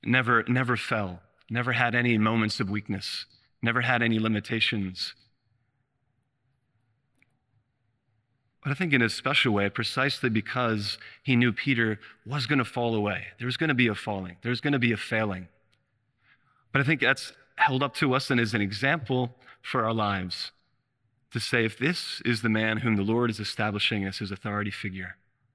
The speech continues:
to be his representative on earth, he wants Peter to know that it is not because of anything of his own, any, you know, personal,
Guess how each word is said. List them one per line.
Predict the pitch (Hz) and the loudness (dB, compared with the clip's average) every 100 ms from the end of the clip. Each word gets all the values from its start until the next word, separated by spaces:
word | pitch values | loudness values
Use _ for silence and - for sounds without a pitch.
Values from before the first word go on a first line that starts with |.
| _ _ _ _ | _ _ _ _
to | - | -4
be | 113 | 0
his | 117 | 0
representative | 123 110 123 117 110 110 | -2 -2 -2 0 2 2
on | 101 98 | 0 -2
earth, | 101 92 - - _ _ _ _ _ _ _ _ _ _ _ _ _ | -2 -4 -12 -20 _ _ _ _ _ _ _ _ _ _ _ _ _
he | - 135 | -2 0
wants | 143 156 - | 2 -2 -2
Peter | 151 127 123 | 0 0 2
to | 120 | 0
know | 107 101 95 98 - - - | 2 0 -2 -6 -12 -10 -2
that | 117 | 2
it | 113 | 2
is | 110 | 2
not | 127 131 - | 2 0 -2
because | 113 127 | -2 -2
of | 110 110 | -2 -2
anything | 117 107 - _ - 120 | 0 -2 -6 _ -6 -2
of | 107 | -2
his | 101 107 | -4 -4
own, | 104 98 90 90 _ _ _ | -4 -4 -6 -12 _ _ _
any, | 113 117 107 - _ _ _ _ _ _ _ | 0 2 0 -2 _ _ _ _ _ _ _
you | 104 | -6
know, | 90 | -6
personal, | - 151 - 139 117 107 | -4 -4 2 2 2 0